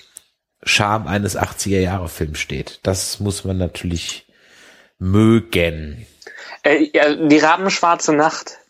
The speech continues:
Speaker 1: Die Rabenschwarze Nacht, stimmt, genau, so heißt der. Ja.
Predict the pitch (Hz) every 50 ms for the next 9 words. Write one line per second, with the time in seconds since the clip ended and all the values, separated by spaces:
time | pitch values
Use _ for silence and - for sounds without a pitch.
0 | _ _ _ _ _ _ _ _ _ _ _ _ - - _ _ _ _ _ -
1 | 104 107 113 143 160 160 139 - 147 143 143 - 147 131 120 110 - - 135 104
2 | - - 139 120 107 92 85 82 110 107 101 98 90 92 - 80 76 - - _
3 | _ _ _ _ _ - 90 82